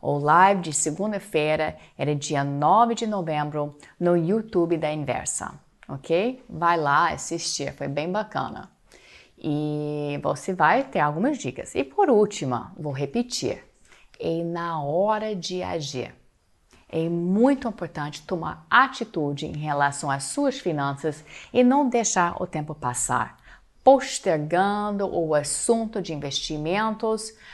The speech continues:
para outro dia ou para o ano que vem. Você está lendo esse newsletter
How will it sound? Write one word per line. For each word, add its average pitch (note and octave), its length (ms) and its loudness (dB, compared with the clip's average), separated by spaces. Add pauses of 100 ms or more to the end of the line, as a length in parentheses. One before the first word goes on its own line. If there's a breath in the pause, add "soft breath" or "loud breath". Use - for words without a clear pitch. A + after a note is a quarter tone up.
(220 loud breath)
para D#3 220 0
outro D#3 240 -2
dia - 500 -6
ou G3+ 260 6
para E3+ 240 -8
o C#3 80 -4
ano C3 180 -6
que C3 160 -8
vem. A#2 340 -10 (400 loud breath)
Você D3+ 260 -2
está D#3+ 240 -4
lendo A3 440 2
esse G3+ 200 -2
newsletter C#3+ 680 0